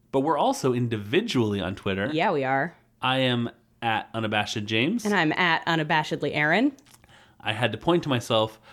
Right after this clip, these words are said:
Speaker 1: because I forgot what my Twitter handle was.
Speaker 2: Oh, <laughs> I pointed to myself 'cause you pointed to yourself.
Speaker 1: Right. Um, we are part of the Scavengers Network, who you can follow on Twitter at Scavengers Net.
Speaker 2: Yeah.
Speaker 1: <sighs>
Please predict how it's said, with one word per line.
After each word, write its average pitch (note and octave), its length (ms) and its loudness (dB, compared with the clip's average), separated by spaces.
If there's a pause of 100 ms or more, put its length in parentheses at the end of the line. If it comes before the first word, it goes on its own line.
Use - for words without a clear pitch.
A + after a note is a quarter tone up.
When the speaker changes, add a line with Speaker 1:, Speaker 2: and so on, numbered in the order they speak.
(200)
Speaker 1:
because A#2 260 -4
I G#2+ 80 -2
forgot A2 420 -2
what G#2+ 100 -8
my G#2+ 140 -8
Twitter G2 260 -6
handle C#2 320 -6
was. A#2+ 300 -8 (160)
Speaker 2:
Oh, D#4+ 380 2
<laughs> - 20 -8 (640)
I C4+ 160 2
pointed B3+ 280 2
to G#3 100 0
myself G3 400 0
'cause A#3 180 0
you C4 100 2
pointed D4 280 0
to D4+ 80 0
yourself. E4+ 480 -2
Speaker 1:
Right. B2 200 0 (140)
Um, D3 580 0 (280)
we D#3 200 -2
are D3 240 2 (120)
part C#3+ 380 -2
of B2+ 140 -4
the B2+ 100 0
Scavengers C3+ 440 -2
Network, C#3+ 280 0
who - 160 -2
you C3+ 140 -2
can C3 120 -6
follow B2 300 0
on A#2 140 -2
Twitter C3+ 360 0
at B2 280 -2 (120)
Scavengers C#3 640 -2
Net. G#3+ 320 -4 (140)
Speaker 2:
Yeah. D#4 460 0 (240)
Speaker 1:
<sighs> - 60 -6